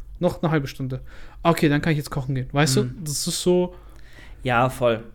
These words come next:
Speaker 2: Ich kann das schon, schon verstehen. Wie gesagt, ich rede halt davon, was es am Ende als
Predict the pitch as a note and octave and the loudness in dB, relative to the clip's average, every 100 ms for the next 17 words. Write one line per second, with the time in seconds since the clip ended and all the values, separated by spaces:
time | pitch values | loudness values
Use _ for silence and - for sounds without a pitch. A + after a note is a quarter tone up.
0 | - C3+ - - - C3+ B2 A#2+ A#2 A#2 | -12 -12 -12 -10 -2 0 0 -2 -4 -4
1 | A#2 F#2 - A#2+ A2+ A2+ - A#2 A2+ G#2+ | -4 -8 -12 -12 -10 -10 -8 -8 -10 -16
2 | - - - - - C3 C3+ B2+ A#2+ A#2 | -18 -18 -18 -20 -16 -4 -2 2 2 2
3 | - C#3+ C#3+ C#3 C#3+ C3+ C3+ C3 C3 B2+ | -4 -6 -2 -2 2 4 4 2 2 2
4 | C3 C3 - A#3+ B2+ C3 G2+ F2 B2 - | 0 -2 -2 -4 -2 0 0 0 -2 -2
5 | - - | -4 -4